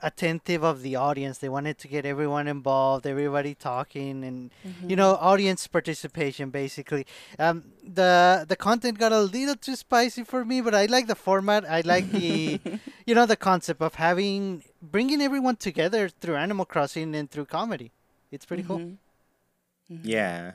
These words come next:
Speaker 3: yeah. And then Nina, I guess, what did you think of it?
Speaker 2: I loved it. It was right up my alley. Um, you know, I don't, I don't mind kind of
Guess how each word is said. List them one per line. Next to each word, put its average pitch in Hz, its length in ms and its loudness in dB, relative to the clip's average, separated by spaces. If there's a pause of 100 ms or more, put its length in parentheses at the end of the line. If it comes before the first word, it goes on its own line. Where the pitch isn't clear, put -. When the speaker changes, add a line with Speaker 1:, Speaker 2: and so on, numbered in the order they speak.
(100)
Speaker 3:
yeah. 113 320 -4
And 117 120 -2
then 147 100 -2
Nina, 175 220 -2
I 110 100 2
guess, 120 200 -4
what 135 100 -4
did 123 120 -8
you 131 100 -6
think 92 260 -6
of 87 120 -12
it? 82 200 -4 (180)
Speaker 2:
I 285 220 4
loved 208 360 2
it. 165 100 -2
It 190 80 0
was 247 200 -4
right 220 180 2
up 196 120 -2
my 190 200 -4
alley. 180 540 -2
Um, 165 540 -6 (600)
you 208 120 -6
know, 196 100 -2
I 190 100 2
don't, 208 240 -4
I 185 120 -2
don't 190 180 -4
mind 180 420 -4
kind 185 180 -4
of 160 260 -6